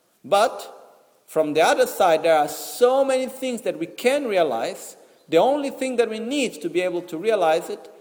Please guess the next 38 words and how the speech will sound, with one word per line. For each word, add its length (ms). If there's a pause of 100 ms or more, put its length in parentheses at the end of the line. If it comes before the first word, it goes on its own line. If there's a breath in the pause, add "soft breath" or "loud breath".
(140 loud breath)
is 140
the 160
right 340 (120)
effort. 600 (280 loud breath)
And 160
to 100
have 240
the 100
right 320
effort, 460
we 140
need 160
to 80
have 120
the 80
right 220
intention. 680
To 80
have 180
the 60
right 200
intention, 640 (240 loud breath)
we 100
need 120
to 60
have 120
faith. 600 (420)
We 80
need 160
to 80
believe 480
in 120
it. 280 (1900 soft breath)
Sometimes 480
I 60
have 180
reflected 600 (140)
why 480